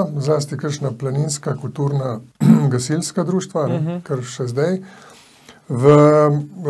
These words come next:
Speaker 1: strankarsko življenje, se pravi tam, kjer se politika začne, to je zibelka političnega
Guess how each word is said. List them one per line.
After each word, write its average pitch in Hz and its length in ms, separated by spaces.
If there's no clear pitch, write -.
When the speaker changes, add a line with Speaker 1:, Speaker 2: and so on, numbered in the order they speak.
Speaker 1:
strankarsko 202 680
življenje, 151 440
se 147 120
pravi 147 240
tam, 170 200
kjer 147 200
se 151 220
politika 151 580
začne, 135 520
to 151 160
je 139 140
zibelka 139 680
političnega 131 840